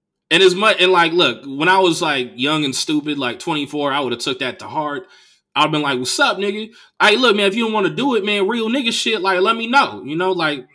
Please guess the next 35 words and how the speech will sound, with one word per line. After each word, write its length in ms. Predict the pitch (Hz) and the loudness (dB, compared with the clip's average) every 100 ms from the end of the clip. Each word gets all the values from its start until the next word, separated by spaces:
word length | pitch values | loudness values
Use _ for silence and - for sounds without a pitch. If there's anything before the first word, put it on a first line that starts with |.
| _ | _
young 320 | 147 262 240 | -2 0 -2
Lyle 260 | 214 196 190 | 0 0 0
would 100 | - | 0
do 100 | 294 | 0
that, 240 | 151 123 | 0 -2
but 200 | 147 135 - | -6 -10 -6
older 280 | 160 196 185 | -2 0 0
Lyle 340 | 160 156 151 | 0 0 -2
is 120 | 135 | -8
diplomatic 640 | 131 151 135 147 151 151 | -8 -10 -8 -6 -6 -6
and 80 | 131 | -8
more 160 | 139 143 | -8 -8
of 80 | 127 | -8
a 40 | |
businessman. 840 | 113 160 196 170 151 151 151 151 151 _ _ _ _ _ _ _ _ _ _ _ _ _ _ _ _ _ _ _ _ _ _ _ _ _ | -2 -2 0 -4 -6 -8 -10 -12 -16 _ _ _ _ _ _ _ _ _ _ _ _ _ _ _ _ _ _ _ _ _ _ _ _ _
<coughs> 100 | 156 160 - 190 - | 0 2 -2 -12 -12
The 160 | 143 147 | -6 -2
thirty-one-year-old 760 | 156 202 196 180 262 214 160 143 | 4 4 6 2 4 4 4 2
Lyle 240 | 139 139 | 0 0
Barron 320 | 123 127 135 | 0 -2 -2
said 420 | 135 143 135 117 - _ _ _ _ _ _ _ _ _ _ _ _ _ _ _ _ | -4 -4 -4 -6 -16 _ _ _ _ _ _ _ _ _ _ _ _ _ _ _ _
he 200 | - 196 | -4 2
doesn't 380 | 180 180 170 151 | 4 4 2 -2
wanna 220 | 147 135 | -4 -4
do 200 | 127 120 | -4 -2
this, 380 | 120 123 - - _ _ _ _ - | 0 -2 -4 -12 _ _ _ _ -2
and 120 | 139 | 0
it 80 | 147 | 0
could 120 | 135 | -2
be 120 | 135 | -4
for 240 | 127 139 123 | -4 -4 -4
a 40 | |
multitude 520 | 110 127 127 120 127 | -4 -8 -8 -6 -4
of 60 | 120 | -2
reasons. 640 | 113 98 90 110 127 - | -4 -8 -10 -14 -14 -16